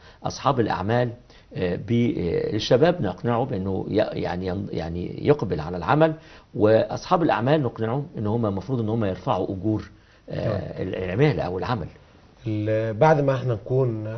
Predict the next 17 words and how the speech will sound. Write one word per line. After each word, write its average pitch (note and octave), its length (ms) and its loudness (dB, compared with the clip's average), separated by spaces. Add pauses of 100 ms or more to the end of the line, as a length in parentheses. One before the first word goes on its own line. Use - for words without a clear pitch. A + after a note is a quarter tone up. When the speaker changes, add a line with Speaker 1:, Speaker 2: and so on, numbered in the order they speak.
(140)
Speaker 2:
كونا A2 720 -2
خريطة A2 360 -4
معلومية A2 520 -2
كبيرة G#2+ 580 -4
عن G#2 100 -2
البلد G#2 460 -4
وعن، G#2 460 -6
آه، G#2 380 -6
الوظائف G#2 420 -2
الموجودة G#2 360 -6
فيها G#2+ 300 -4
وعن G#2+ 200 -6
المجالات G#2 440 -4
اللي G#2 120 -6
موجودة G#2 300 -6
فيها، A2+ 280 -8 (720)
آه، A2+ 340 -4